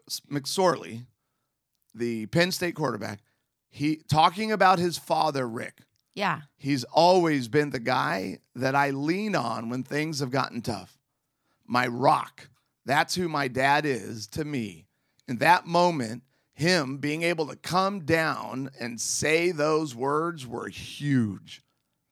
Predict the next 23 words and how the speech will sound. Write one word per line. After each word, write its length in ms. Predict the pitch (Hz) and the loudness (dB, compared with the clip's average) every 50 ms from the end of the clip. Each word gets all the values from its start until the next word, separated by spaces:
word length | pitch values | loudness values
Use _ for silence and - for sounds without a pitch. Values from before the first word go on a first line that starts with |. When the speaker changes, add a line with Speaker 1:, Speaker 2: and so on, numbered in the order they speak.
| _ _ _ _ _ _ _ | _ _ _ _ _ _ _
Speaker 1:
So 260 | - - - 156 151 | -2 0 2 4 6
he 200 | 131 143 220 233 | 6 4 4 6
got 340 | 220 247 214 208 180 - - | 6 8 8 8 6 4 2
hurt, 380 | - - 160 165 160 - - 123 | 4 6 6 6 6 4 0 -2
his 200 | 127 135 123 113 | -2 0 0 0
knee. 440 | 127 131 131 135 147 165 185 196 - _ _ _ _ _ _ 180 | 0 0 2 2 0 0 -2 -4 -8 _ _ _ _ _ _ -10
Speaker 2:
Mm-hmm. 340 | 170 160 175 175 170 175 190 180 | -8 -8 -8 -8 -8 -8 -10 -8
Speaker 1:
He 480 | 135 135 180 214 233 240 233 214 - 143 _ _ _ _ _ _ _ _ _ _ _ _ _ - | -6 -2 0 0 2 0 0 -2 -6 -12 _ _ _ _ _ _ _ _ _ _ _ _ _ -20
d-, 120 | 123 - - _ _ | -20 -20 -20 _ _
dragged 640 | - - 170 180 208 220 220 - 220 233 202 175 147 | 0 4 8 8 8 8 8 6 6 4 4 2 2
his 180 | 139 170 165 143 | 4 4 2 4
body 420 | 127 151 160 165 165 160 151 135 | 4 6 6 8 6 6 4 2
off 280 | 135 135 139 139 - - | 2 2 0 -2 -4 -6
the 100 | 139 127 | -6 -4
field. 420 | - 131 117 107 87 82 - - _ _ _ _ _ _ _ _ - | -2 -2 -4 -4 -6 -10 -20 -20 _ _ _ _ _ _ _ _ -6
I 60 | - 160 | -4 -2
mean, 340 | 160 156 151 143 135 - - _ | -2 -2 -2 -2 -4 -8 -14 _
dragging 540 | - 117 147 170 175 190 196 190 190 185 175 | -6 -2 2 4 6 6 6 4 2 0 0
that 220 | 165 156 139 - 127 | 0 0 0 0 0
leg. 400 | 139 131 123 117 110 - - _ - | -2 0 -2 -2 -4 -8 -14 _ 0
It 200 | - 180 202 180 | 2 2 4 4
was 200 | 185 180 156 127 | 2 0 0 0
bad. 560 | 107 98 143 143 143 143 131 120 110 101 - | -2 0 2 4 4 4 4 4 2 -2 -6